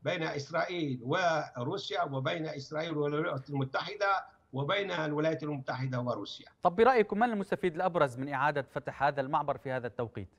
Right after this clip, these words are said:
Speaker 1: أولا، آم، المصلحة تصب في الجهتين،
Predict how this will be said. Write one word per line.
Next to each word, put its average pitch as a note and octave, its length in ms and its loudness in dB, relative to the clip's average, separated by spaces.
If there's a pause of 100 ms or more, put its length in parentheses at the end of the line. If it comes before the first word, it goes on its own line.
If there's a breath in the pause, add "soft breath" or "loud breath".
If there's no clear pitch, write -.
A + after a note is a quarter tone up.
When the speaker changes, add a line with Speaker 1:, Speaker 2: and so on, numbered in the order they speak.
(1300)
Speaker 1:
أولا، A#3 420 2
آم، F#3+ 1500 -4 (240)
المصلحة E3+ 540 -2
تصب E3+ 280 -6
في C#3+ 140 -8
الجهتين، C#3+ 760 -2